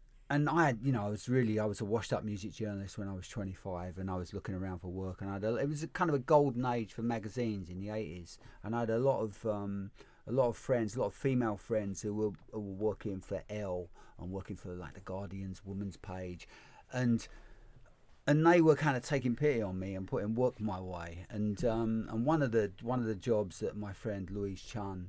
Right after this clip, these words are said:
um, gave me to do for when she was the features editor at Elle was to, um, be embedded with the Vice Squad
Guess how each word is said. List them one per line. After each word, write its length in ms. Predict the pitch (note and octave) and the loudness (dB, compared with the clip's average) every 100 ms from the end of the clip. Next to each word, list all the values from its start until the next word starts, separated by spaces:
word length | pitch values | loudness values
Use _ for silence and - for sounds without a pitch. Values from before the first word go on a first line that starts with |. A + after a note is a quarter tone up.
| G2 | -12
um, 380 | D#2 F2 F2 D#2 - - - | -12 -10 -10 -12 -16 -20 -12
gave 300 | F#2 F#2 E2+ | -10 -8 -8
me 240 | F2 E2 | -10 -10
to 80 | - | -14
do 200 | E2 E2+ D#2+ | -12 -12 -12
for 180 | - | -12
when 180 | D#2+ F2+ | -10 -10
she 160 | - G2 | -8 -8
was 160 | F2+ | -8
the 80 | - | -12
features 340 | - G2 - E2+ | -10 -12 -10 -12
editor 300 | F2+ - F#2+ | -12 -8 -8
at 100 | - | -6
Elle 240 | F#2+ D#2+ - - - - | -8 -8 -14 -20 -20 -6
was 260 | G2+ F#2+ | -4 -4
to, 560 | - - G#2 G2+ G2 G2+ - | -6 -4 -2 -2 -4 -6 -8
um, 460 | G2+ G2+ G2 F2+ - - D#3+ - - - - | -8 -6 -6 -6 -10 -20 -20 -20 -20 -20 -12
be 100 | - | -6
embedded 340 | G#2 F2+ G2 F#2+ | -4 -2 -4 -6
with 140 | G#2 E2 | -8 -8
the 60 | |
Vice 300 | E2 G2 G#2 | -6 -4 -4
Squad 340 | - - F2+ | -6 -10 -12